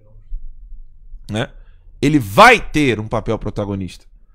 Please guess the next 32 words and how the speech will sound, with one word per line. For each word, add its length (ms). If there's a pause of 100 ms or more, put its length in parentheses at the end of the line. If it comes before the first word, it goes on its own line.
(180)
Não 240
é 40
o 100
Brasil 560
que 120
está 200
cutucando 500
a 60
China, 400
não 160
é 40
o 100
Brasil 600 (360)
que 100
está 220
lambendo 580
os 80
Estados 300
Unidos. 400 (1600)
Necessário 460
dizer 300
isso. 240 (560)
É 80
o 80
Brasil 480
que 100
está 260
vendo 480 (200)
nos 280
Estados 400
Unidos 400 (160)
uma 300